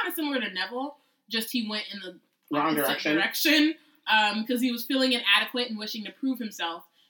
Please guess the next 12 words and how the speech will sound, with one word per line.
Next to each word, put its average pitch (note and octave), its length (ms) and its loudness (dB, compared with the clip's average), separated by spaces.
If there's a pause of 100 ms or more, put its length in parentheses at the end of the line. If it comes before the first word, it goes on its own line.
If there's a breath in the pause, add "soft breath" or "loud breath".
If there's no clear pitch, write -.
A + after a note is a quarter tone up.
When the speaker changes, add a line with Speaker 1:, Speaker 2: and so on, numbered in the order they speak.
(180)
Speaker 1:
um, G3 180 -2
and G3 80 -8
he A3 140 -2
developed G3+ 600 -4
an F#3+ 300 -2
initially A3 580 -4
theoretical G#3+ 640 -4
interest G3 380 -12
in F#3+ 160 -12
the F#3 80 -8
dark E3+ 280 -8
arts. - 420 -6